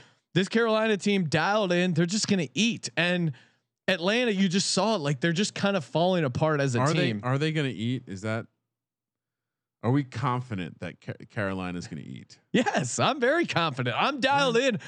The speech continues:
Speaker 1: I'm seeing the board.
Speaker 2: You are.
Speaker 1: I'm,
Speaker 2: That's
Speaker 1: I'm,
Speaker 2: why I'm asking.
Speaker 1: I'm red hot, Ryan. I'm,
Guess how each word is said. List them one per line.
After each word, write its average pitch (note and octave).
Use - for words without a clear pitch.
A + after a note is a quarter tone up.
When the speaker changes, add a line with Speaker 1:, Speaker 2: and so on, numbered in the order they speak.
Speaker 1:
I'm A#3
seeing C#4+
the A3+
board. F#3+
Speaker 2:
You C3+
are. A3
Speaker 1:
I'm, G#3+
Speaker 2:
That's E3
Speaker 1:
I'm, G3
Speaker 2:
why E3
I'm D3+
asking. F3
Speaker 1:
I'm A3
red B3
hot, G#3
Ryan. C3
I'm, D#3